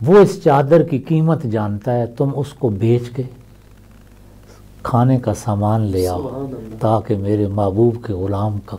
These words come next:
Speaker 1: खाना बनाया जाए।"
Speaker 2: सुभान अल्लाह।
Speaker 1: वो गया, शमून को जब चादर दी तो शमून ने कहा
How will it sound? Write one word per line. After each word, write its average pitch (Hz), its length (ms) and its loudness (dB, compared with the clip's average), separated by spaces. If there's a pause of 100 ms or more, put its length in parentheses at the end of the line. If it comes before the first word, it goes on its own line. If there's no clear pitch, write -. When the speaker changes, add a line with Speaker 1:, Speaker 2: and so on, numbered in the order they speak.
Speaker 1:
खाना 98 300 -6
बनाया 95 320 -14
जाए।" 127 120 -14
Speaker 2:
सुभान 120 480 -16
अल्लाह। - 420 -8
Speaker 1:
वो 113 140 4
गया, 98 300 -6 (1160)
शमून 131 380 2
को 123 140 0
जब 104 240 -4
चादर 131 440 0
दी 113 240 -4
तो 113 120 -8
शमून 120 460 -4
ने 120 100 -2
कहा 139 400 -12